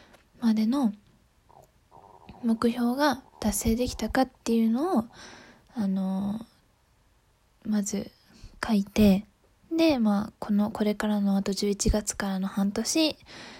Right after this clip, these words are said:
え、どうやって過ごすかみたいなのを、まあ、書いた、書いて、あの、自分の課長とね、面談するっていうのがあって、皆様の職場でもありますかね、そういうの。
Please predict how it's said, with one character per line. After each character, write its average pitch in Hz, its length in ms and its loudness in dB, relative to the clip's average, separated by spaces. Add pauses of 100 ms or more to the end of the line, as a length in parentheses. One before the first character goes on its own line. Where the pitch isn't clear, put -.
(120)
え、 190 120 0
ど 202 80 2
う - 20 6
や 190 40 2
っ - 20 0
て 190 100 -6
過 - 160 -4
ご 190 140 -6
す - 120 -12
か - 200 -10
み 202 100 -8
た 214 120 -8
い 190 40 -4
な 202 140 -2
の 240 340 0
を、 - 80 -10
ま 185 160 -2
あ、 190 120 -4
書 202 100 -2
い 185 80 0
た、 180 160 -6 (1600)
書 220 60 -2
い 202 100 0
て、 240 380 2 (140)
あ 214 100 -2
の、 190 120 2
自 214 180 0
分 240 160 2
の 247 100 -2
課 254 160 -2
長 240 220 -6
と 226 140 -8
ね、 220 120 0
面 226 240 4
談 233 220 4
す 226 100 -2
る 220 80 0
っ 220 40 -4
て 214 180 -8
い - 20 -4
う - 20 -4
の 190 100 -4
が 190 60 -4
あ - 40 -6
っ - 20 -20
て、 196 100 -6
皆 240 220 0
様 320 240 2
の 202 140 4
職 - 260 -6
場 208 100 -2
で 196 120 -2
も 190 120 -2
あ 190 80 -2
り 208 120 0
ま 311 160 0
す - 80 -8
か 208 100 -2
ね、 190 120 0
そ - 180 -2
う 190 40 0
い 190 60 0
う 190 60 0
の。 185 180 -2